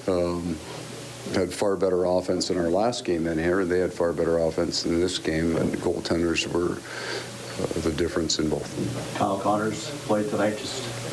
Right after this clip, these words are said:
Speaker 2: continuing
Speaker 1: Well, he's,
Speaker 2: on?
Speaker 1: yeah, he's, he's that, that line kind of is in and around it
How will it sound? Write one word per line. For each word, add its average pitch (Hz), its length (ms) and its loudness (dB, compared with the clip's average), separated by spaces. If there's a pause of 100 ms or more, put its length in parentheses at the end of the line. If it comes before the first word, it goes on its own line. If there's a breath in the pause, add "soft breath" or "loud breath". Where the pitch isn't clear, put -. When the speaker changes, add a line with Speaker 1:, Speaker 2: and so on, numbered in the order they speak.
(420 loud breath)
Speaker 2:
continuing 110 360 2
Speaker 1:
Well, 117 140 4
he's, 113 260 2
Speaker 2:
on? - 80 0
Speaker 1:
yeah, 131 260 4
he's, 117 300 0
he's 113 220 2
that, 123 260 0
that 123 220 2
line 120 420 4
kind 104 300 2
of 92 80 2
is 90 160 2
in 117 200 2
and 110 80 2
around 101 380 4
it 92 100 2